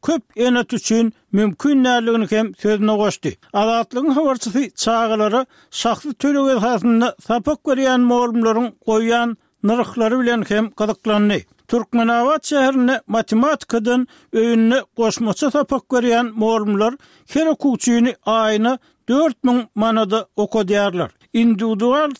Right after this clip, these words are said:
sapak alýan okuwçylar sagadyna otuz, kırk manat töleýärler.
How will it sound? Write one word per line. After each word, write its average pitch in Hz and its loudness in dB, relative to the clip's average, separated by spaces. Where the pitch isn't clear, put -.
sapak 254 0
alýan 233 2
okuwçylar 226 -2
sagadyna 220 -2
otuz, 214 0
kırk 285 -6
manat 233 0
töleýärler. 208 0